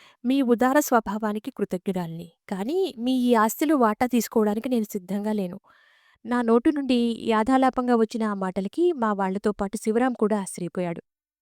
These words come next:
మా నాన్నగారు ఏదైతే జరగకూడదని మిమ్మల్ని మాకు దూరం ఉంచారో తెలిసాక కూడా నేను ఈ డబ్బుకి ఆశపడితే ఆయన సాయాన్ని, మంచితనాన్ని హీనం చేసినట్టే.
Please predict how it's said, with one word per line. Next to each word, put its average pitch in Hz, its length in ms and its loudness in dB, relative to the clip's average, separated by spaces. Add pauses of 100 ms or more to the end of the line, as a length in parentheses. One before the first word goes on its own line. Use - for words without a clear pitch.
(420)
మా 233 180 2
నాన్నగారు 240 420 2
ఏదైతే 220 440 2
జరగకూడదని 220 640 2
మిమ్మల్ని 214 320 0
మాకు 208 220 -2
దూరం 208 320 4
ఉంచారో 214 400 0
తెలిసాక 214 480 -2
కూడా 180 460 0 (100)
నేను 233 240 2
ఈ 233 100 4
డబ్బుకి 220 380 0
ఆశపడితే 233 720 -4 (160)
ఆయన 220 220 -2
సాయాన్ని, 185 720 -2
మంచితనాన్ని 208 840 -2
హీనం 240 360 2
చేసినట్టే. 175 500 -6